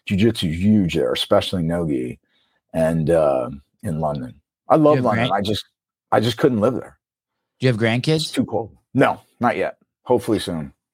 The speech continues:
Speaker 2: A-, and, and does her husband like you?
Speaker 1: Oh, we love each other. Yeah. He thinks I'm a
Speaker 2: Awesome.
Speaker 1: psychopath. He's very buttoned up, English, <laughs> you know what I mean?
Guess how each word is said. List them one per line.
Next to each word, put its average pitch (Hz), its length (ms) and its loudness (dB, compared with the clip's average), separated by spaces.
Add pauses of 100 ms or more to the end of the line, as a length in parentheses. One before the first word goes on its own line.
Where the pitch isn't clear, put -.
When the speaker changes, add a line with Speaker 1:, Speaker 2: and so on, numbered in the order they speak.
(140)
Speaker 2:
A-, 147 180 -6
and, 147 220 2
and 139 200 0
does 131 140 4
her 123 100 2
husband 123 300 2
like 156 220 0
you? 180 160 -2 (1080)
Speaker 1:
Oh, 123 220 0
we 107 160 2
love 90 280 2
each 65 140 -8
other. 64 400 -10
Yeah. 80 220 -8 (360)
He 135 60 0
thinks 156 220 4
I'm 104 80 -2
a 82 40 -8
Speaker 2:
Awesome. 78 40 -10
Speaker 1:
psychopath. 85 720 -6 (180)
He's 160 160 4
very 151 400 4
buttoned 135 400 0
up, 127 300 2 (580)
English, 127 640 2 (220)
<laughs> - 180 -20
you 143 180 0
know 147 120 4
what 147 100 -4
I 139 80 4
mean? 135 400 0